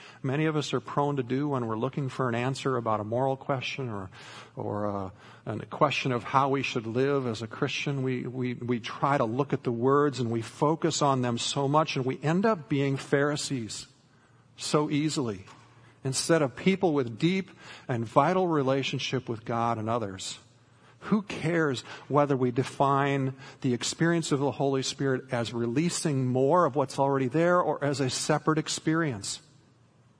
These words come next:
We know when we've experienced it, right? Don't we? We know we, if we have experienced it or not.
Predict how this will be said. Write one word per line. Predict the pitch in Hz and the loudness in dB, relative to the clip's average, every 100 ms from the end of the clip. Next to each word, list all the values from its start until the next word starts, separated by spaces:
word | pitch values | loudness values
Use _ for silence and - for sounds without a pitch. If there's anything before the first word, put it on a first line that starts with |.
| _ _ - | _ _ -2
We | 151 269 | 2 4
know | 220 240 | 6 6
when | 233 190 | 6 4
we've | 185 160 | 4 4
experienced | 165 - 233 240 180 - | 2 2 2 4 2 0
it, | 147 | 4
right? | 156 226 233 - - - - _ _ - | 6 4 2 -8 -20 -20 -20 _ _ 2
Don't | 170 196 | 4 6
we? | 277 254 - - - _ _ _ _ _ _ _ _ _ _ _ | 4 2 -6 -20 -20 _ _ _ _ _ _ _ _ _ _ _
We | 147 247 | 0 2
know | 285 240 254 | 4 4 4
we, | 170 156 160 | 4 2 2
if | 160 - | 2 2
we | 175 | 2
have | 139 143 160 190 - | 4 4 4 0 -4
experienced | 208 - - 117 123 135 - | -4 -4 -4 0 0 -2 0
it | |
or | 170 175 185 | 0 2 2
not. | 233 208 - | 2 0 -4